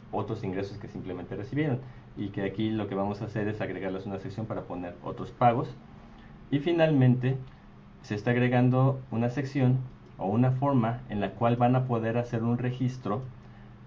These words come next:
de el, los retenciones que hubieran hecho en exceso a un trabajador, puedan devolvérselas y dejarlas registradas en el comprobante. El, la última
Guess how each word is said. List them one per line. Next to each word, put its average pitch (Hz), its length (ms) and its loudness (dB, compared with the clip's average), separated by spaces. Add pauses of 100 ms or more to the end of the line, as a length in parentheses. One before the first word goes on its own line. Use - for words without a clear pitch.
(140)
de 120 540 4
el, 95 760 -2 (440)
los 101 360 -2
retenciones 104 640 0
que - 100 -4
hubieran 135 320 2
hecho 131 200 2
en 110 80 0
exceso 120 600 -2
a 95 60 -6
un 117 420 -2 (360)
trabajador, 127 600 2 (380)
puedan 117 300 4
devolvérselas 110 840 0 (100)
y 101 60 -4
dejarlas 104 440 -4
registradas 95 560 -6 (180)
en 107 280 -2 (120)
el 92 100 -8
comprobante. 82 600 -6 (1800)
El, 123 460 6
la 127 120 8
última 147 600 2